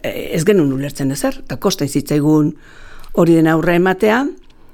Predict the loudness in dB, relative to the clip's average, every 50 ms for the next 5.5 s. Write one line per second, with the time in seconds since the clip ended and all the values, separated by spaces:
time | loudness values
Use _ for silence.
0 | -12 -4 0 2 2 2 2 2 2 2 2 0 0 0 0 0 0 0 0 2
1 | 2 0 0 0 -2 0 0 0 0 0 -2 -2 -2 -2 -2 -4 -4 -4 -6 -6
2 | -8 -10 -12 -10 -6 -4 -2 0 2 0 0 2 0 0 -2 -2 -6 -12 -18 -20
3 | -20 -20 -20 -20 -20 -20 -20 -20 -20 -6 0 0 0 2 2 0 -2 0 0 -2
4 | -2 0 2 2 2 2 2 2 2 2 2 2 2 0 -4 -4 -4 -6 -8 -8
5 | -8 -8 -8 -8 -8 -8 -8 -8 -6